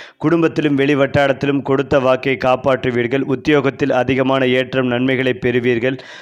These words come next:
சுப விரயங்களை செய்து மகிழ்வீர்கள். மீடியா துறை, பத்திரிகை துறை, இசைத்துறை, சினிமா துறையில் இருப்பவர்கள் பெரிய பெயர், புகழை பெறும் அமைப்பு உள்ளது. அரசு கௌரவங்கள் ஏற்படும், பதவி உயர்வில் இருந்த தடைகள் நீங்கும், எடுத்த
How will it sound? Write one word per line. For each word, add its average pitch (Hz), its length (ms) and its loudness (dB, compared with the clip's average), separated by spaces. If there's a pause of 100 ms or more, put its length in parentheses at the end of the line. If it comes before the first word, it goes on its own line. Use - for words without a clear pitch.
(120)
சுப 156 300 2
விரயங்களை 143 480 2
செய்து 139 320 0
மகிழ்வீர்கள். 127 680 0
மீடியா 139 400 2
துறை, 131 280 0
பத்திரிகை 131 540 -2
துறை, 127 280 0
இசைத்துறை, 131 520 0
சினிமா 139 360 0
துறையில் 127 400 -2
இருப்பவர்கள் 123 580 -2
பெரிய 131 360 0
பெயர், 127 340 -2
புகழை 127 340 -2
பெறும் 123 320 -4
அமைப்பு 123 380 -2
உள்ளது. 127 360 0 (720)
அரசு 165 340 0
கௌரவங்கள் 147 520 0
ஏற்படும், 139 500 0
பதவி 143 340 0
உயர்வில் 135 380 0
இருந்த 127 220 0
தடைகள் 127 440 -2
நீங்கும், 127 360 -2
எடுத்த 131 300 -2